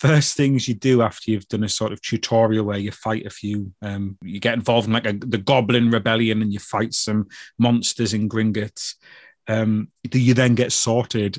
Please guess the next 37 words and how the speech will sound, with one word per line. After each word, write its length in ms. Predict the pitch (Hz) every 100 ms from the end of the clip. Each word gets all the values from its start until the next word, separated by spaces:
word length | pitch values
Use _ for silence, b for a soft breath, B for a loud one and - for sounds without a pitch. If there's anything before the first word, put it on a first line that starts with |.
| _
and 120 | 110 113
it 60 |
is 180 | 120 - -
unbelievable. 840 | 113 110 110 107 110 95 95 95 B B B B _ _ _ _
What 260 | 123 156 175
house 280 | 160 156 -
do 100 | 131
you 20 |
think 200 | 135 120
I 80 | 120
got 160 | 123
sorted 340 | - 113 117 110
into? 240 | 110 120
Now, 80 | 127
you 120 | 139
don't 200 | 180 196
choose 240 | - 151 123
your 120 | 113
house. 200 | 107 -
I'm 60 | 120
gonna 120 | 123
be 80 | 113
clear. 180 | 113
You, 180 | 107 139 151
you 200 | 160 175
don't 200 | 151 147
actively 340 | 131 131 117
choose. 240 | - 110
It 60 | 113
doesn't 180 | 139 143
give 140 | 123
you 80 | 135
an 40 |
option 280 | 131 - -
of 80 | 117
what 180 | 120 117
house. 480 | 120 92 107 -